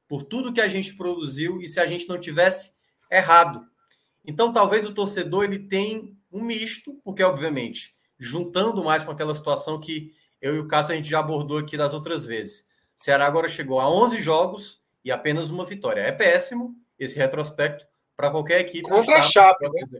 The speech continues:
Speaker 2: Contra a Chape, ainda tem essas,
Speaker 1: É,
Speaker 2: esse
Speaker 1: contra a Chape, exatamente, é. Mas, ao mesmo tempo, o Ceará conseguiu apresentar um bom futebol e, na partida de hoje,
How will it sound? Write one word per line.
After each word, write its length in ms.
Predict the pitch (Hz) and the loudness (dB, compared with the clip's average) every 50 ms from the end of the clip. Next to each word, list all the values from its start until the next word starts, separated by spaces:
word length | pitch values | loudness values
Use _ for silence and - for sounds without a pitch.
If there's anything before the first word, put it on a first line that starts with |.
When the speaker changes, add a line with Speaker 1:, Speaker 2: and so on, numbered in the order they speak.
| - - | -16 -10
Speaker 2:
Contra 300 | - 185 214 220 285 277 | -2 -2 0 2 4 2
a 20 | 269 | 2
Chape, 400 | 269 - 190 156 143 139 135 151 | 4 4 4 4 4 2 0 0
ainda 160 | 156 160 151 | 0 0 2
tem 260 | - 202 226 254 277 | 4 2 2 2 0
essas, 260 | 269 269 285 269 - - _ _ _ _ _ _ 147 | -2 -2 -4 -6 -6 -8 _ _ _ _ _ _ 0
Speaker 1:
É, 180 | 156 156 127 | 2 2 2
Speaker 2:
esse 80 | 107 - | 2 0
Speaker 1:
contra 220 | 135 139 135 131 | -2 0 0 0
a 20 | 123 | 0
Chape, 300 | 117 175 139 113 - - | 0 0 -2 -2 -2 -6
exatamente, 560 | - - 123 127 - 156 147 117 98 90 - 131 | -8 -8 -8 -6 -6 -6 -6 -8 -8 -8 -6 -6
é. 200 | 117 90 - - _ _ _ _ _ _ _ _ | -6 -6 -8 -14 _ _ _ _ _ _ _ _
Mas, 640 | 185 202 240 233 208 196 208 226 247 262 - - - - _ | -2 2 4 6 6 6 4 2 0 -4 -6 -8 -10 -4 _
ao 220 | 233 247 233 208 | 4 6 6 4
mesmo 420 | 156 127 127 123 120 143 170 180 - | 2 -2 -4 -6 -6 -8 -8 -8 -4
tempo, 440 | 175 156 147 147 151 - - - - | -2 -2 -2 -2 -4 -6 -12 -18 -14
o 80 | 208 196 | -10 -8
Ceará 600 | - - 196 170 143 131 127 135 151 156 - - - | -2 0 2 2 2 2 2 0 -2 -4 -8 -12 -10
conseguiu 320 | 185 175 - 156 160 160 | -10 -8 -8 -6 -4 -6
apresentar 840 | 160 156 165 160 156 143 160 156 151 - 135 139 151 151 - - _ _ _ _ - | -4 -2 -2 -4 -4 -4 -6 -8 -4 -2 0 0 0 -2 -6 -12 _ _ _ _ -10
um 160 | 202 214 190 | -8 -6 -4
bom 300 | 147 151 190 214 269 269 | -2 0 0 2 0 0
futebol 640 | - 247 - - - 190 147 139 143 175 214 226 - 220 | -2 -6 -8 -10 -10 -8 -6 -2 0 0 0 0 -2 -6
e, 140 | 240 254 262 | -8 -8 -4
na 260 | 240 240 247 285 311 | 0 2 2 2 2
partida 520 | 302 285 247 208 185 - - 185 170 180 | 2 0 -2 -2 -2 -6 -12 -10 -8 -8
de 160 | 165 147 160 165 | -8 -6 -6 -6
hoje, 480 | 147 147 156 151 151 151 175 196 - | -4 -4 -4 -4 -6 -8 -10 -12 -16